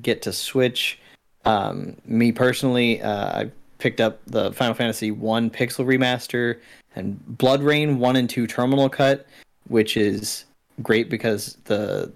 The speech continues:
the original versions of Blood, of the BloodRayne series were shit on Steam, and so somebody came together and redid a whole lot of stuff and actually added some, some kind of new content, uh, that was lost for a long time. Like, what the hell,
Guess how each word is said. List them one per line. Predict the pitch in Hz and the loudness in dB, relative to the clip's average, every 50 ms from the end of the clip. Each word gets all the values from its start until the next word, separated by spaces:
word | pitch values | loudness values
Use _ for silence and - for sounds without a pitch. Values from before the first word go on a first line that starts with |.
| - _ _ | -18 _ _
the | - 113 107 | -2 2 2
original | 107 107 104 - 117 110 | 4 4 2 2 2 2
versions | 110 113 113 110 113 107 - | 4 2 2 2 0 -2 -2
of | 107 107 | -2 0
Blood, | - 110 107 107 - - | 2 2 2 0 -2 -4
of | - 113 110 107 | -2 -2 -2 0
the | - | 0
BloodRayne | 110 110 107 110 110 110 110 | 0 2 2 2 2 2 0
series | - 117 110 107 107 107 - - | 0 0 2 2 0 0 -2 -2
were | 110 107 107 - - - - - - | -2 -2 -2 -4 -8 -20 -20 -10 -4
shit | - - - 143 139 143 - | 0 2 4 4 2 2 0
on | 127 127 | -2 -2
Steam, | 127 - - 131 135 139 147 | -2 -2 0 0 0 0 0
and | 123 113 110 | 0 -2 0
so | - 117 113 110 110 107 104 - - - _ - - _ _ _ _ _ _ - | 0 2 2 2 0 -2 -4 -6 -10 -18 _ -20 -20 _ _ _ _ _ _ -10
somebody | - - - - 107 156 110 104 110 110 117 120 117 | -8 -6 -4 -4 -2 0 2 4 4 4 4 2 0
came | - 127 120 123 117 | 0 0 0 0 0
together | 113 120 120 117 110 117 117 120 101 | 0 0 0 0 2 2 2 0 0
and | 95 113 110 113 113 110 110 - - - - - _ _ _ _ _ _ - | -2 -2 -2 -2 -2 -4 -4 -6 -10 -16 -20 -20 _ _ _ _ _ _ -10
redid | - 107 117 120 120 117 123 120 117 | -4 2 4 4 4 6 6 4 4
a | 120 107 | 4 4
whole | 110 117 117 | 4 4 4
lot | 117 113 117 | 4 4 4
of | 113 110 | 2 0
stuff | - - 113 120 - | -2 -2 -2 0 0
and | 123 113 | -2 -4
actually | - - 110 107 - - 120 107 - | -4 -4 -6 -6 -4 -4 -2 -2 0
added | 80 110 107 117 117 113 | 0 0 0 -2 -4 -6
some, | - - 123 120 123 120 123 - - - - - _ _ - | -6 -4 -2 -2 -2 -4 -6 -8 -14 -20 -20 -20 _ _ -6
some | - 117 113 | -4 -2 -2
kind | - - 113 113 117 | 0 0 0 0 0
of | 123 120 | 0 -2
new | 127 127 131 123 | -2 -2 -4 -2
content, | - - 123 123 123 131 - 135 131 135 131 - - - | -2 0 0 0 0 -2 0 0 0 0 0 -4 -6 -8
uh, | - - 117 113 113 113 | -4 -2 -2 -2 -2 -2
that | 113 113 - 95 | 0 0 0 0
was | 113 113 - - | -2 -4 -4 -4
lost | 110 110 110 120 127 - - - | -4 -2 0 0 -2 -2 -6 -6
for | - 143 | -2 0
a | 135 | 2
long | 135 135 139 143 | 4 4 2 2
time. | 143 147 135 139 143 139 135 | 0 0 0 0 0 0 0
Like, | 131 123 123 - - - - - _ _ _ _ _ _ _ _ _ _ _ _ _ _ _ _ _ _ _ _ _ _ _ _ _ _ _ _ _ _ _ _ | 0 0 0 -2 -8 -20 -20 -20 _ _ _ _ _ _ _ _ _ _ _ _ _ _ _ _ _ _ _ _ _ _ _ _ _ _ _ _ _ _ _ _
what | - 147 151 147 | 2 2 2 4
the | - 147 | 4 4
hell, | 135 117 107 113 120 | 4 4 2 0 -2